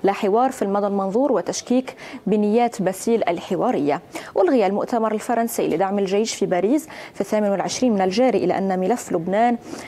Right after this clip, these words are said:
بشقيه السياسي والأمني سيحضر في لقاء الرئيس الفرنسي إيمانويل ماكرون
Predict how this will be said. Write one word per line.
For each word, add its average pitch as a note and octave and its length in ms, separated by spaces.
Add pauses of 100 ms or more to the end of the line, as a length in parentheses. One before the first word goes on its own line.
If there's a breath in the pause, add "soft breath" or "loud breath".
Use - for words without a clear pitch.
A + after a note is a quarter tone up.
(160 loud breath)
بشقيه A3+ 520
السياسي E3+ 460
والأمني F#3 540
سيحضر G3+ 540
في G#3 200
لقاء F#3+ 360
الرئيس - 280
الفرنسي F#3+ 480
إيمانويل F#3 440
ماكرون A#3 420